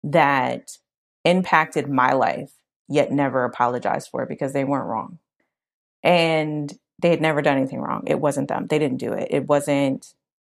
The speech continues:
I was manipulating or misunderstanding or mis-, misrepresenting the information that I was seeing and hearing and that had been confirmed. And so it wasn't until then that I realized, like, wow, like, this is what, this is a portion of what pride looks like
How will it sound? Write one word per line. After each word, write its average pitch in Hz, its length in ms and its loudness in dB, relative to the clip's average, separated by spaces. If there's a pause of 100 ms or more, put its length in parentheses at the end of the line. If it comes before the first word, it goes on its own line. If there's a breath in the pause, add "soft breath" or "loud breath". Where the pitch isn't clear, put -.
(240)
I 143 140 4
was 143 220 0
manipulating 180 640 4
or 147 80 2
misunderstanding 147 840 0
or 131 100 0
mis-, 135 320 -2 (100)
misrepresenting 151 760 0
the 139 80 0
information 139 500 0
that 135 100 0
I 123 80 2
was 127 140 -2
seeing 165 260 2
and 135 80 2
hearing 147 360 -2 (540 soft breath)
and 160 180 2
that 151 220 4
had 160 140 -4
been 151 140 0
confirmed. 160 480 0
And 151 120 -4
so 156 420 4 (360 soft breath)
it 170 80 6
wasn't 226 300 6
until 220 220 2
then 185 180 4
that 175 100 4
I 160 80 6
realized, 156 420 4
like, 135 320 2 (280)
wow, 196 200 0
like, 139 200 -4
this 190 260 0
is 202 220 2
what, 160 600 2 (540)
this 196 160 2
is 175 240 0 (180)
a 147 80 6
portion - 640 2
of 165 140 -2
what 156 180 2
pride 185 440 4
looks 170 220 0
like 151 360 0